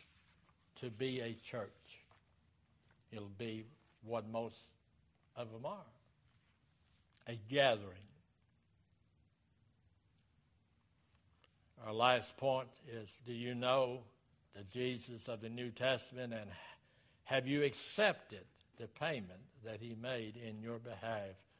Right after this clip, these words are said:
on the cross for your sins and for your salvation? Very simple.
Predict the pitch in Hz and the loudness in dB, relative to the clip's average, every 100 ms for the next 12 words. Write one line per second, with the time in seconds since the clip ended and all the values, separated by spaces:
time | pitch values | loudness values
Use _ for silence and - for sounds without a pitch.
0 | - - _ 120 156 180 185 - 156 135 | -20 -20 _ 8 8 8 2 2 6 6
1 | 104 107 - 123 113 120 135 - 156 127 | 4 -4 -10 -8 -4 -2 -2 -2 0 0
2 | 110 113 113 117 107 127 127 120 - 139 | -4 -8 -12 -16 -14 -12 -10 -10 -8 -8
3 | 139 156 156 120 117 - - - _ _ | -6 -8 -12 -18 -20 -20 -20 -20 _ _
4 | _ _ - _ _ _ _ _ _ _ | _ _ -20 _ _ _ _ _ _ _
5 | _ _ _ 113 104 147 165 - 170 147 | _ _ _ -16 2 4 4 2 -2 -2
6 | 113 | -12